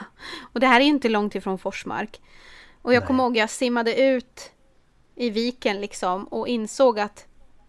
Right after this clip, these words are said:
Speaker 1: där borta, då såg jag kärnkraftverket.
Speaker 2: Ja. Ja.
Speaker 1: Och då simmade jag in och jag badade inte mer på den klassresan för att jag fick
Speaker 2: Nej.
Speaker 1: sån panik i kroppen att jag hade,
Speaker 2: Ja.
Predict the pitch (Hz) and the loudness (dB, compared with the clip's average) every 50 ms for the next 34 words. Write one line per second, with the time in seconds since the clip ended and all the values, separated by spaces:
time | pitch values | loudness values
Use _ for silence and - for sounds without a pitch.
0 | - - - 214 202 - - - 269 294 311 311 285 - 226 214 - - - 269 | -20 -18 -16 -16 -16 -6 2 4 6 6 6 4 2 0 -4 -6 -8 -2 0 0
1 | 247 - - 226 226 240 240 - - - 330 349 359 302 226 196 185 - 131 127 | 0 0 -2 -4 -6 -6 -6 -6 -2 2 4 6 6 6 6 4 0 -4 -4 -4
2 | 160 202 - - - - - - - - - 208 196 185 - 202 190 - - 254 | -6 -8 -12 -18 -20 -20 -20 -18 -10 -4 -2 -2 -2 -4 -6 -10 -6 2 4 4
3 | 226 101 92 87 82 - - - - - _ _ _ _ _ _ _ _ _ _ | 4 2 -2 -8 -12 -14 -16 -20 -20 -20 _ _ _ _ _ _ _ _ _ _
4 | _ _ - - - - 247 247 269 269 - - - 302 269 254 247 240 226 233 | _ _ -6 -4 -2 0 4 4 4 4 4 0 0 0 2 2 2 2 2 2
5 | 226 214 196 - 247 247 220 196 190 190 202 202 202 202 208 262 254 202 190 202 | 2 2 0 0 -2 -2 -2 -4 -4 -4 -4 -4 -2 0 2 4 4 4 4 0
6 | 233 233 269 254 226 - 208 196 175 175 - - 196 190 180 185 - 220 208 - | 0 0 0 -2 -2 -4 -6 -8 -6 -8 -8 -8 -8 -8 -8 -8 -8 -8 -8 -6
7 | - - 220 208 - - - 202 196 - 214 - 220 214 226 117 233 - - - | -6 -6 -6 -6 -6 -8 -10 -8 -8 -10 -8 -4 -4 -4 -4 -4 -6 -6 -6 -2
8 | 220 196 185 180 180 185 - 123 - 240 240 254 277 262 202 185 - - 196 226 | -2 -2 -2 -2 -6 -10 -8 0 2 2 4 4 4 2 0 -2 -6 -6 -8 -2
9 | - - 247 - - - - 175 180 196 - 233 214 208 214 202 202 185 | 0 0 0 0 -2 -4 -4 -4 -4 -2 -2 0 0 0 2 0 0 -2